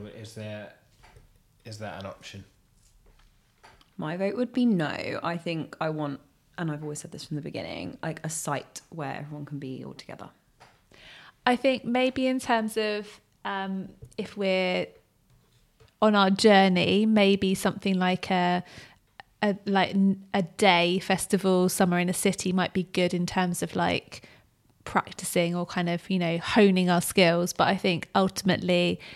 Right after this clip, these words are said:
Speaker 3: for me, a festival is more about being away from it all on a site and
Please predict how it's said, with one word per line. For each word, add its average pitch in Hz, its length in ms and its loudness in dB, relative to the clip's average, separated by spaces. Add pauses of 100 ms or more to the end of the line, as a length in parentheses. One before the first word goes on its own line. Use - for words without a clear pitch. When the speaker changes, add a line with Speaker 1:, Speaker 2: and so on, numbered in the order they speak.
(140)
Speaker 3:
for - 180 0
me, 180 320 4
a 170 60 0
festival 175 760 -4
is 170 260 -6
more 170 200 -4
about 151 360 -4
being 160 600 -6 (160)
away 185 320 2
from 185 220 2
it - 60 0
all 175 400 -2 (440)
on 202 160 2
a 185 40 -4
site 170 680 -4
and 175 380 -6